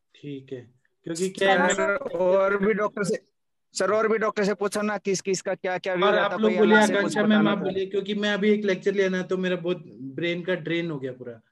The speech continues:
Speaker 1: तो अभी मैं बताना नहीं चाहता क्योंकि एनर्जी लेवल कम है।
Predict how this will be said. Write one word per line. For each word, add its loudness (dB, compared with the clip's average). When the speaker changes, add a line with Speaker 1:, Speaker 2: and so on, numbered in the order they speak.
Speaker 1:
तो -10
अभी -8
मैं -6
बताना -4
नहीं -8
चाहता -10
क्योंकि -10
एनर्जी -6
लेवल 0
कम -6
है। -14